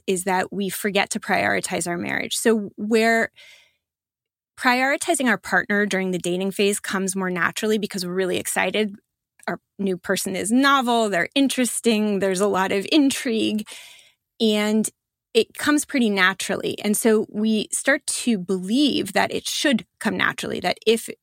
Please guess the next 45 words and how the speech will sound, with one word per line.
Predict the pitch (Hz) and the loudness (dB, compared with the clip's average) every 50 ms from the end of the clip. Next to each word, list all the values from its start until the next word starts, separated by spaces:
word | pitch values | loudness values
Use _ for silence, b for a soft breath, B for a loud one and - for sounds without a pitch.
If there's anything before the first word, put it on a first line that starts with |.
| _ _ | _ _
it's | 220 233 - - | -2 -2 0 -2
the | - 190 | -2 0
right | 202 202 - - | 0 -2 -2 -2
fit | - - 208 - | -2 -2 -2 -2
for | - - 190 190 | -2 0 0 2
us, | 196 190 180 - - | 2 0 0 -2 -4
that | - - - | -4 -4 -2
we | 165 | -2
should | 185 - - 190 | -2 -2 -2 -2
want | 180 208 226 226 - - | 2 2 2 2 0 -2
to | - | -6
prioritize | 214 - 214 196 190 185 185 190 185 - - 180 180 - 170 | -2 -2 0 0 0 0 -2 -2 -4 -4 -4 -4 -4 -2 -4
it. | - - B B B B B B B B B _ | -4 -6 B B B B B B B B B _
But | - 226 220 | -2 0 2
like | 254 233 226 - | 2 0 0 0
anything, | 208 208 233 262 262 254 - - 190 185 185 | 0 0 2 0 0 -2 -2 -4 -4 -2 -2
we | 185 190 | -2 -4
habituate. | 170 175 196 180 226 214 - - - 190 - - 50 - - - | -2 -4 0 0 0 0 0 -2 -6 -6 -6 -6 -8 -10 -12 -12
So | - 196 | -12 -8
this | 180 196 - - | -6 -6 -4 -4
is | 202 185 | -2 -2
a | 196 | -4
common, | 185 - - - 202 185 190 185 185 190 190 180 b b b b b b b b b - | -4 -6 -6 -4 -4 -2 -2 -2 -4 -4 -4 -6 b b b b b b b b b -4
uh, | 185 185 185 - 202 - - - _ - | -2 0 0 0 -2 -4 -6 -10 _ 2
area | 269 277 262 247 233 | 4 4 4 2 0
of | 220 | 0
study | - - - 226 208 196 208 196 185 - | -2 0 0 2 2 2 2 2 0 2
of | - 196 196 202 | 0 -2 -2 -2
human, | - - - 285 233 226 214 202 202 202 196 - - - | -4 2 4 4 4 4 4 2 0 0 -2 -4 -6 -8
human | 247 - 247 214 214 202 202 202 196 202 190 196 208 226 _ _ _ _ _ 208 | -2 0 2 2 4 2 2 0 0 -2 -2 -4 -8 -14 _ _ _ _ _ -2
being, | 175 220 240 233 208 - - 196 247 277 247 | 2 4 4 4 4 2 2 2 2 2 4
right? | - 226 214 185 - | 4 2 2 2 0
Which | - 214 196 - | 0 -2 0 0
is | 214 202 | -2 0
that | 208 220 208 196 - - _ _ _ | 2 2 0 0 -2 -8 _ _ _
most | - 214 214 220 254 285 - - | 0 2 2 2 2 0 -2 0
things | - 285 262 214 | 0 0 2 2
we | 226 220 | 2 2
just | - 262 254 - | 2 0 0 0
get | - 262 - - | -2 -2 -2 -2
used | - 196 220 - - | -2 -2 -2 -4 -4
to. | - - | -4 -6
And | - 160 160 170 | -4 -4 -4 -4
so | - - 190 196 196 196 | 0 0 0 2 2 0
we, | 190 180 196 196 185 185 185 180 180 180 - - | -2 -2 -2 -2 -2 0 0 0 0 -2 -4 -6